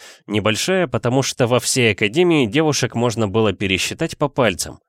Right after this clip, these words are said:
Зато у них было излишнее внимание от сильного пола.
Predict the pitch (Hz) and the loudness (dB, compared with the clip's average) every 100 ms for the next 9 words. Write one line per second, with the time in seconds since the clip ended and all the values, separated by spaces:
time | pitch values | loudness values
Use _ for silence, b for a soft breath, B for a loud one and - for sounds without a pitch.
0 | b b b 92 104 123 196 175 139 117 | b b b -4 -4 0 2 2 0 0
1 | 165 165 - 127 101 139 - 120 110 98 | 2 2 2 -2 0 0 0 2 2 2
2 | 101 117 151 147 143 - 117 101 - 98 | 0 0 0 2 0 0 -2 0 -2 0
3 | 92 90 98 101 87 64 | 0 0 0 0 -2 -4